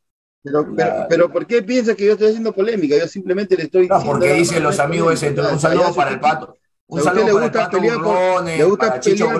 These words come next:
Speaker 2: Broma,
Speaker 1: cualquier
Speaker 2: para
Speaker 1: cosa, bueno,
Speaker 2: José.
Speaker 1: ese es su problema.
Speaker 2: No, no, sino que a usted le gusta inventar nada más. Entonces, no, me,
Speaker 1: No, no, yo no
Speaker 2: infórmese.
Speaker 1: invento,
Speaker 2: Ellos,
Speaker 1: señor.
Speaker 2: ellos no
Speaker 1: Yo no
Speaker 2: transmiten,
Speaker 1: invento.
Speaker 2: eh, eh,
Speaker 1: La vez
Speaker 2: eh,
Speaker 1: pasada, la vez
Speaker 2: T I C
Speaker 1: pasada,
Speaker 2: no
Speaker 1: lo-,
Speaker 2: tiene.
Speaker 1: los ar-,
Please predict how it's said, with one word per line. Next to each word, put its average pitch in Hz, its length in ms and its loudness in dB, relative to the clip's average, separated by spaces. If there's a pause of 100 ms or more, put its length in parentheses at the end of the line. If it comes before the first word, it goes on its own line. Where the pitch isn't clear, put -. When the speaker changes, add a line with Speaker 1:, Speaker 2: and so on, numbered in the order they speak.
Speaker 2:
Broma, 185 80 2 (100)
Speaker 1:
cualquier 196 220 0
Speaker 2:
para - 140 0
Speaker 1:
cosa, 202 200 2
bueno, 196 200 0
Speaker 2:
José. 202 40 0
Speaker 1:
ese 208 100 2
es 185 60 -2
su 190 100 0
problema. 170 680 -2 (160)
Speaker 2:
No, 196 140 0
no, 233 260 2
sino 170 260 -2
que 175 60 -4
a 170 40 0
usted 180 180 -4
le 190 60 0
gusta 190 200 0
inventar 156 480 0
nada 165 200 -2
más. - 280 0
Entonces, 135 320 -10
no, 147 140 -6 (200)
me, - 220 -14
Speaker 1:
No, - 20 -
no, 208 100 -2
yo 240 60 2
no 262 100 4
Speaker 2:
infórmese. 247 360 2
Speaker 1:
invento, 262 180 0
Speaker 2:
Ellos, 247 200 0
Speaker 1:
señor. 240 160 0
Speaker 2:
ellos 247 40 4 (100)
no 240 60 0
Speaker 1:
Yo - 0 -
no 240 60 0
Speaker 2:
transmiten, 233 460 0
Speaker 1:
invento. 170 100 -2
Speaker 2:
eh, 147 180 -6 (120)
eh, 208 300 -6
Speaker 1:
La 160 160 0
vez 220 160 0
Speaker 2:
eh, 214 100 0
Speaker 1:
pasada, 233 440 0
la 247 100 0
vez 240 60 2
Speaker 2:
T 220 60 -2
I - 40 -2
C 240 120 -6
Speaker 1:
pasada, 240 240 0
Speaker 2:
no 226 80 -2
Speaker 1:
lo-, 208 80 -2
Speaker 2:
tiene. 208 280 -4
Speaker 1:
los 170 180 -2
ar-, 175 240 -4